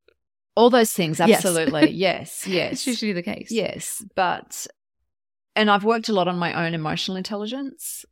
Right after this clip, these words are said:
Speaker 2: Mm.
Speaker 1: and I, that's a crucial part of being a great leader, having, using your, having, un-, un-, understanding your emotional intelligence and using it effectively. And I've put a lot of effort into growing that. I've put a lot of effort into growing my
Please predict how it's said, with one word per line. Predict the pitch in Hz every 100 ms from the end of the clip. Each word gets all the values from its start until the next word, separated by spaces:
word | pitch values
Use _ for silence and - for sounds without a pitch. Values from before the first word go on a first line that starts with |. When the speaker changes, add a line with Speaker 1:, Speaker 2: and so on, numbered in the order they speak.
| -
Speaker 2:
Mm. | 180 175 165
Speaker 1:
and | 180 175 170 170 -
I, | 175 170
that's | 190 175 185
a |
crucial | - 175 170 165 160 151 - _ -
part | - 151 160
of | 156 151 _ _ _
being | 170 160 156
a |
great | 165 135
leader, | 156 151
having, | 143 156 151 151 151 _ _ _ _ _ _
using | 196 185 202 208
your, | 196 170
having, | 131 190 196 185
un-, | 190 -
un-, | 196 -
understanding | 220 247 196 180
your | 180 156
emotional | 156 160
intelligence | 160 151 151 160
and | 170 160
using | 156 165 165 151
it |
effectively. | 147 - - 170 202 240 302 _ _ _ _ -
And | 165
I've | 160 -
put | - 170
a |
lot | 170 165
of | -
effort | 147 -
into | 151 147 151
growing | - 151 151 151
that. | 175 208 -
I've | - -
put | 196
a |
lot | 185 196
of | 214
effort | 175 -
into | 165 165 160
growing | 165 156 156 156
my | 147 147 151 147